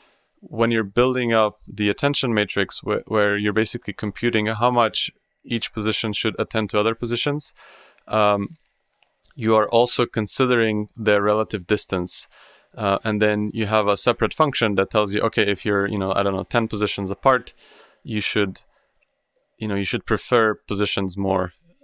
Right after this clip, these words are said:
at, at the specific distances. And you can also have terms that, depending on your, the, the query kind of content, you can look for different distances. So for example, if you're, I don't know, a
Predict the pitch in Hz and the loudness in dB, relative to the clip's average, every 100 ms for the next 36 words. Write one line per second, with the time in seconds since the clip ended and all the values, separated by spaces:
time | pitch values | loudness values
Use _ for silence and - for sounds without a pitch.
0 | - 95 92 - - 92 - 95 - 98 | -8 -6 -8 -14 -10 -10 -10 -12 -6 -6
1 | 92 90 92 - 95 87 95 90 87 107 | -4 -4 -4 -4 -6 -4 -4 -4 -4 -2
2 | 95 98 101 - 104 104 98 104 95 - | -2 -2 -8 -10 -2 0 0 -2 -4 -4
3 | 95 92 - - 92 - _ _ _ _ | -6 -6 -6 -4 -4 -6 _ _ _ _
4 | - 104 127 117 107 101 98 104 95 95 | -10 -4 0 0 2 0 -2 -2 -2 -2
5 | 98 _ _ _ - 110 - - 110 - | -4 _ _ _ -14 -14 -14 -12 -10 -2
6 | 107 98 92 - - 95 - _ - 117 | 0 2 -2 -6 -12 -12 -14 _ -2 0
7 | 101 92 90 - _ _ _ _ _ _ | 0 -6 -6 -14 _ _ _ _ _ _
8 | _ _ _ - 107 - 110 131 123 117 | _ _ _ -20 -20 -20 -20 -20 -10 -2
9 | 110 110 - _ 110 110 - - 95 98 | -2 -2 -6 _ 0 0 0 -2 0 0
10 | - 95 95 92 - 90 98 - 92 92 | -2 -4 -4 -6 -6 -6 -4 -4 -2 -2
11 | 95 92 95 90 98 95 - 98 92 90 | 0 0 -2 -2 -4 -4 -2 0 -2 -6
12 | _ _ _ - | _ _ _ -12